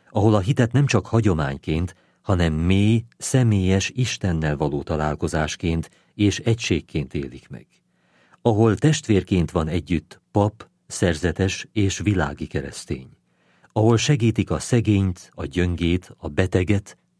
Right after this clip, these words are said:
az időst. Ahol örömmel dicsőítik a köztünk lévő Istent. Adja Isten, hogy szülessen körülöttünk ez a sok-sok élő szigetből álló egyház,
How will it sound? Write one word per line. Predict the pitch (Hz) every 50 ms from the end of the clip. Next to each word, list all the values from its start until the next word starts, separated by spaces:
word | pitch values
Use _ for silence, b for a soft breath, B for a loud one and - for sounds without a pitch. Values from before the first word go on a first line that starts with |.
| _ -
az | 110 95 - -
időst. | 90 78 - 67 64 - - - - - - - _ b b b b b b b b b b b
Ahol | - 107 113 113 104 -
örömmel | 151 170 151 139 123 113 110 104 101
dicsőítik | 90 110 98 - - 104 98 98 95 - - 110 -
a | 107
köztünk | - - 139 123 - - 123 113 107
lévő | - 110 104 104 92 101 104
Istent. | 95 87 80 - - - - 76 69 62 - _ _ - _ _ _ _ _ _ _ _ _ _ _
Adja | - 139 139 107 80 80 85 71
Isten, | 69 69 - - - - - 82 80 73 69 64 - _ _
hogy | _ - 90 82
szülessen | - - - 135 117 113 101 - - - 98 90 85
körülöttünk | - 98 87 87 82 82 78 - _ - 95 82 80 -
ez | - - 90 85
a | 90 78 71
sok-sok | - - - 123 113 117 - - 113 98 - -
élő | 104 107 104 95 90 90 87
szigetből | - - 98 73 - 80 - 73 69 80 76 73 76
álló | 73 71 71 71 71 73 73
egyház, | 76 87 90 - - - 85 78 78 78 76 - -